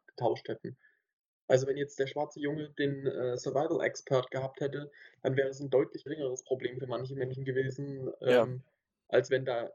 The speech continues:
Speaker 1: äh, jetzt eben das, ähm, coolest Monkey in the Jungle steht. Und wenn das dann halt bei dem, bei dem weißen Kind dran steht. Ich glaube, dann hätte man auch diese, diesen Bezug gar nicht mehr knüpf-,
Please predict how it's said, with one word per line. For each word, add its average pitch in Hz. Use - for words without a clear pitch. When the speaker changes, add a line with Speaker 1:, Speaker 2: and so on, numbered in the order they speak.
Speaker 1:
äh, 127
jetzt 127
eben 127
das, -
ähm, 117
coolest 139
Monkey 123
in -
the -
Jungle 123
steht. -
Und 120
wenn 120
das 127
dann 127
halt 113
bei 113
dem, 117
bei 117
dem 120
weißen 120
Kind -
dran 98
steht. -
Ich -
glaube, 135
dann 131
hätte 135
man 127
auch -
diese, 123
diesen 131
Bezug 139
gar 123
nicht 120
mehr 101
knüpf-, -